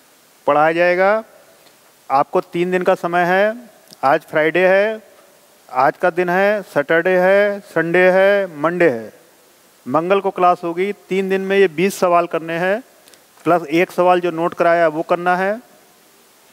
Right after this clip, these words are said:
और जितना पढ़ाया गया उसके notes बना करके लाने हैं। अगले क्लास में आपके thermodynamics complete हो जाएगा, दो क्लास में thermodynamics complete हो जाएगा और दस नंबर का आपका पूरा।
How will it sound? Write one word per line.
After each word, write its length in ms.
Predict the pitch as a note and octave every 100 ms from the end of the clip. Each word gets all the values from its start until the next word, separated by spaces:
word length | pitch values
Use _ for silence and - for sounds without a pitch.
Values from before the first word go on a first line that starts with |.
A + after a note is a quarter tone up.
| - - -
और 520 | D3 F3+ G3+ - - D3
जितना 320 | D3 D3 F#3+
पढ़ाया 380 | - E3 E3 F3
गया 160 | F#3+
उसके 220 | F3+ -
notes 340 | F3 D#3+ F#3 -
बना 220 | D#3 D#3
करके 360 | D3+ D#3+ E3+ B3 C4 _ _ _ _ _ _ _ _ -
लाने 260 | D3+ D3+ C3
हैं। 340 | A2 G#2+ - _ _ _ _ _ _ _ _
अगले 280 | C#3 D#3+ G3
क्लास 340 | F3+ E3+ E3
में 120 | F#3
आपके 320 | F#3+ F3 - G3
thermodynamics 720 | E3 D#3+ E3 E3 E3+ G3+ -
complete 420 | E3 D3 F3 F3+
हो 100 | E3+
जाएगा, 340 | D#3 D#3 E3
दो 220 | E3+ F3
क्लास 320 | F3+ F3+ D#3+ -
में 140 | F3
thermodynamics 680 | F#3 D#3+ D3 D3+ D#3 F3 F3+
complete 400 | - D3+ E3+ F3+
हो 100 | F#3
जाएगा 440 | D3 C#3+ C#3+ F3+ A#3 - _ _ _ _ _ _ -
और 160 | D#3
दस 240 | C#3 F3 -
नंबर 240 | E3 D#3+
का 140 | D#3 F3
आपका 240 | D3+ F#3+
पूरा। 440 | F#3 D#3 D#3+ B2+